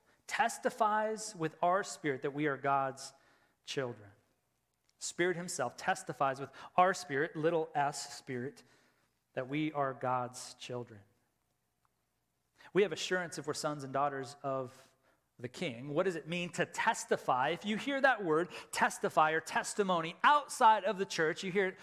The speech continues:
sometimes in the church, somebody gives a testimony, they want to testify. But if you hear that word outside of the context of the church, where do you usually hear that language?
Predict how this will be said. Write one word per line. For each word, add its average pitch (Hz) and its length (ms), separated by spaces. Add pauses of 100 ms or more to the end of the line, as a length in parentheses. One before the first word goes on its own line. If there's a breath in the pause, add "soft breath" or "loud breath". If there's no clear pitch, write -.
(140 loud breath)
sometimes 208 440
in 190 60
the 185 80
church, 196 280
somebody 185 220
gives 156 200
a - 20
testimony, 185 640
they 165 80
want 160 240
to - 40
testify. 185 480 (220 loud breath)
But - 120
if - 100
you 233 140
hear 254 200
that 220 160
word 185 200 (100)
outside 220 500
of 190 60
the 180 80
context 202 560
of 165 80
the 151 80
church, 170 340
where 170 200
do 196 60
you 180 120
usually 160 400
hear 143 240
that 131 240
language? - 640